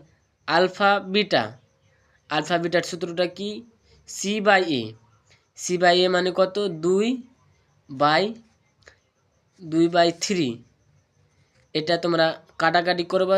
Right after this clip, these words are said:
তোমাদের অপশন আসবে অপশন সি, মাইনাস চার। আবার চার তিন, একটি বৃত্তের ব্যাসার্ধের দৈর্ঘ্য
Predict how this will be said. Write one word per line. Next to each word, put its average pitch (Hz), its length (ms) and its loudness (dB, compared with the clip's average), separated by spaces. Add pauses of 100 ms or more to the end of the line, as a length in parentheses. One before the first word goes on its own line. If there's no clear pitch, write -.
(100)
তোমাদের 165 320 0 (200)
অপশন 156 280 -4 (100)
আসবে 165 260 -6 (220)
অপশন 156 280 -4 (140)
সি, 151 160 -4 (1000)
মাইনাস 170 380 4 (160)
চার। 127 200 2 (520)
আবার 143 300 0 (300)
চার 143 260 4 (300)
তিন, 180 200 0 (720)
একটি 180 280 -6 (140)
বৃত্তের 170 440 -2 (100)
ব্যাসার্ধের 170 580 2 (140)
দৈর্ঘ্য 160 400 0